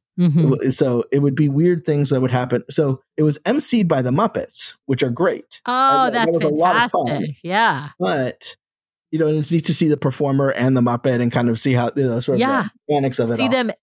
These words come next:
Speaker 1: i-, interact and all that. My goodness, I love that.
Speaker 2: So that was really cool. But,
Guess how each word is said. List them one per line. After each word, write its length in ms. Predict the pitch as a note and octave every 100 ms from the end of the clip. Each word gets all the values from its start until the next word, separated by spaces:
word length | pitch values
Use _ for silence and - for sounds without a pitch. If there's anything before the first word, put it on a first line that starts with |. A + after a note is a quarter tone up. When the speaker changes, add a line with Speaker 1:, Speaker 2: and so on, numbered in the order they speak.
| -
Speaker 1:
i-, 80 | -
interact 580 | A#3+ G#3+ E3+ A#3+ B3+ -
and 120 | F#3+
all 180 | F#3 F#3+
that. 300 | F#3 A3+ F3
My 140 | F3+
goodness, 460 | F3 A#3 A3 C#3 -
I 80 | E3
love 260 | E3+ F#3+
that. 60 | F3+
Speaker 2:
So 60 | G3
that 120 | B3+
was 100 | E4
really 160 | B3+ -
cool. 560 | C#4+ C#4 D3+ B2 - _
But, 420 | E3+ F3+ F#3 -